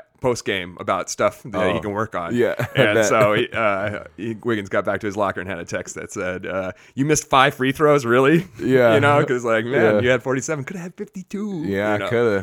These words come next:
Speaker 2: hit your free throws.
Speaker 1: So I like that. But, uh, it was a really good listen. You should go check it out. He talks a lot about Wiggins' progression in the summer.
Speaker 2: Nice.
Speaker 1: How he thinks it was instrumental that Wiggins didn't play for Team Canada.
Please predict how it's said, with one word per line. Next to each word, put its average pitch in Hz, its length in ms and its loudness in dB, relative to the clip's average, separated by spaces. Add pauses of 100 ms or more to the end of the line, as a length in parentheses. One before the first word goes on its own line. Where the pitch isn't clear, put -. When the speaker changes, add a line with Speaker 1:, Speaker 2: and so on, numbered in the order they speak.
Speaker 2:
hit 117 140 -4
your 104 80 -8
free 110 160 -4
throws. 87 280 -2
Speaker 1:
So 117 200 2
I 117 140 2
like 117 260 4
that. 90 220 -2
But, 110 140 0
uh, 110 240 4
it 127 40 2
was 143 120 0
a 175 40 0
really 175 120 4
good 139 140 2
listen. 120 200 -2
You 110 120 -4
should - 160 -10
go 107 80 2
check 110 180 -4
it 104 80 -2
out. 104 120 0
He 95 60 -4
talks 107 220 -4
a 110 60 -4
lot 104 200 0
about 98 380 -2
Wiggins' 104 300 -6
progression 104 400 -4
in 95 60 -12
the 104 60 -10
summer. 110 460 -4
Speaker 2:
Nice. 85 320 -8
Speaker 1:
How 104 220 2
he 107 80 -2
thinks 107 320 -8
it 104 40 -2
was 98 140 -6
instrumental 110 540 -4
that 104 240 -2
Wiggins 107 260 -4
didn't 98 160 -10
play 104 140 -6
for 107 100 -10
Team 107 220 -8
Canada. 104 460 -2